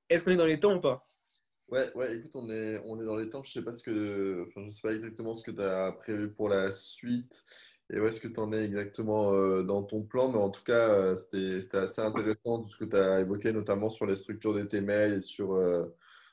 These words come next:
Speaker 2: bah, cette stratégie que je vais appeler un peu abruptement de, de cold mailing, euh,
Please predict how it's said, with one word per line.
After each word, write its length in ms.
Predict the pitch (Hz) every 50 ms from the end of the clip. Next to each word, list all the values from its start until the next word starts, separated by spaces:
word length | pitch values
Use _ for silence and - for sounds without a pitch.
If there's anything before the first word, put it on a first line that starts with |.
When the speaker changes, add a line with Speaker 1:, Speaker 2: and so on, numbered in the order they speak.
| _ - 101
Speaker 2:
bah, 120 | 101 101
cette 160 | 101 110 101
stratégie 500 | - - - 120 120 113 110 110 117 117
que 60 | 113
je 80 | 110 98
vais 100 | 101 101
appeler 340 | 95 95 92 - 104 107 107
un 140 | 104 98 92
peu 120 | - 104
abruptement 640 | 101 95 92 104 101 - - 110 107 107 110 110 110
de, 240 | 107 101 98 98 95
de 120 | 95 98
cold 340 | 101 - 120 110 107 101 101
mailing, 640 | 104 107 107 104 101 104 107 113 113 117 113 113 104
euh, 300 | 95 92 90 90 90